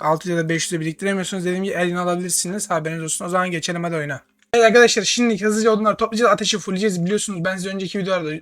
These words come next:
söylemiştim. İlk amacımız ateşi fulllemek oluyor.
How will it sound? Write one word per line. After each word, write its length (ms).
söylemiştim. 760
İlk 200
amacımız 460
ateşi 280
fulllemek 520
oluyor. 480